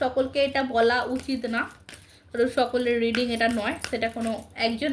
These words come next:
মানুষের রিডিং, সে একজন মানুষটা তুমিও হতে পারো। চলো, অ্যাঞ্জেলসের তরফ থেকে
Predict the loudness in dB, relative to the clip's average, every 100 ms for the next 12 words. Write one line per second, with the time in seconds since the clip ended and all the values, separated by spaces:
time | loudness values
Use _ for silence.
0 | 2 2 0 -4 -6 -6 -10 -16 -8 -4
1 | -2 -2 -4 -2 -6 -8 -12 -16 -20 -20
2 | -20 -10 -4 -2 -2 -4 -4 -6 -6 -8
3 | -10 -10 -10 -12 -20 -20 -20 -20 -20 -20
4 | -16 -14 -8 -2 0 0 -4 -2 2 4
5 | 4 4 2 4 2 0 -4 -4